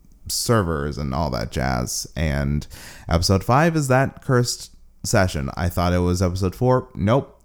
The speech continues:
Uh, I forgot that episode five had one player just get kicked out of the riverside for some reason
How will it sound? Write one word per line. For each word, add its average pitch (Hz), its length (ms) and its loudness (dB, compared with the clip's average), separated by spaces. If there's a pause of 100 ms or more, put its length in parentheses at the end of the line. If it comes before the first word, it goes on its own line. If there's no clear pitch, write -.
Uh, 90 380 6
I 92 120 0
forgot 101 240 0
that 104 100 0
episode 101 280 -2
five 123 320 4
had 98 180 0
one 110 460 2 (460)
player 104 540 4 (220)
just 135 320 2 (300)
get 170 280 2
kicked 202 280 2
out 214 160 6
of - 40 -4
the 185 80 4
riverside 147 800 2 (320)
for 120 260 6
some 104 320 4
reason 85 460 2